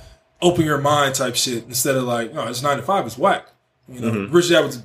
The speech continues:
Speaker 1: Rich Dad, Poor Dad was the first one where it's like, "Oh, okay, maybe I should do something else." So I give credit,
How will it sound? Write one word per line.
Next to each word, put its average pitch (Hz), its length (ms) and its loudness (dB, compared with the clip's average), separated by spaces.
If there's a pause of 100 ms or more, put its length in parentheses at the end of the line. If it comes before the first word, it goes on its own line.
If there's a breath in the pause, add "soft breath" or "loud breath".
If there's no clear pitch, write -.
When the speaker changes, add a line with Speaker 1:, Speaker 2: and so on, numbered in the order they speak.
Speaker 1:
Rich 147 180 -4
Dad, 139 160 2
Poor 143 160 -4
Dad 123 100 4
was 110 120 -8
the - 60 -12
first 127 280 -6
one 117 180 -10
where 113 100 -10
it's 110 80 -14
like, 110 200 -10
"Oh, 202 160 -10
okay, 185 180 -10
maybe 165 200 -10
I 143 40 -10
should 135 140 -16
do 131 60 -6
something 127 300 -8
else." - 160 -20 (480)
So 180 240 2
I 190 120 4
give 170 480 2 (420 soft breath)
credit, 170 500 2